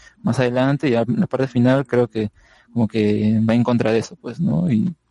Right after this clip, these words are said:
creo que al menos sí ti-, sí tiene, ah, cosas interesantes, tanto en el discurso, parte de la animación, parte del soundtrack,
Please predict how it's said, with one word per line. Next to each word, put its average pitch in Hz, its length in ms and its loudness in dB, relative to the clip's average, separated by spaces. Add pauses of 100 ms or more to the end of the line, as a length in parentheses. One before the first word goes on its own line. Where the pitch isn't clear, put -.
creo 160 220 0
que 147 100 -2
al 147 60 0
menos 160 200 2
sí - 80 -4
ti-, - 220 -10
sí 160 120 -2
tiene, 160 480 2 (640)
ah, 110 400 0
cosas 175 220 0
interesantes, 151 1000 -2
tanto 117 220 0
en 113 60 4
el 107 60 2
discurso, 139 540 0
parte 113 220 -4
de 104 80 0
la 104 60 2
animación, 135 920 0 (440)
parte 110 260 -2
del 107 140 -4
soundtrack, 123 800 -2